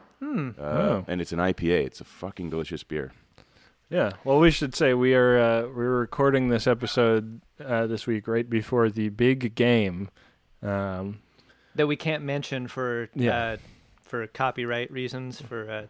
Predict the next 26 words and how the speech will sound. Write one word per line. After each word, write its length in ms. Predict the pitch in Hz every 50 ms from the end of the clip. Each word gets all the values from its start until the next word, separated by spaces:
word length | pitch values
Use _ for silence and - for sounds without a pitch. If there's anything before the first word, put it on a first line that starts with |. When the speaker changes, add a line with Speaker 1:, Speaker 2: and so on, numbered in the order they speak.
| _ _ -
Speaker 1:
trademark 420 | - 143 143 139 143 139 131 -
reasons. 380 | 143 135 131 135 139 143 147 131
Speaker 3:
Right. 240 | 120 110 95 101 - -
Speaker 2:
Right. 240 | - 82 95 98 87
Speaker 1:
Trademark 380 | 80 - 131 135 139 139 135 -
law. 220 | 139 139 143 139 - _ _ _ _ _ _ _ _
Speaker 3:
Yeah, 200 | - 123 107 98 107 -
I 120 | 127 127
believe, 420 | 123 139 139 147 147 143 131 131
uh, 320 | 139 135 127 123 120 120 113
I 140 | 120 120 127
believe 280 | 127 135 139 139 135 123
we've 320 | 127 131 123 113 110 - -
been 180 | 131 127 127
cleared 480 | 113 - - 127 123 123 123 117 113 113
by 440 | 123 113 113 113 110 110 117 120 - -
our, 460 | 120 113 110 107 110 113 113 110 104 - _ _
uh, 80 | - 117 - - _ -
our 180 | 120 110 107 110
legal 280 | 113 117 117 107 113 104
team 220 | - 120 110 107
to 80 | - 104
call 200 | - 120 110 107
it 80 | 104 -
the 140 | 110 104 95
Superlative 880 | - - 117 - - - 135 127 127 123 113 - 120 113 110 98 98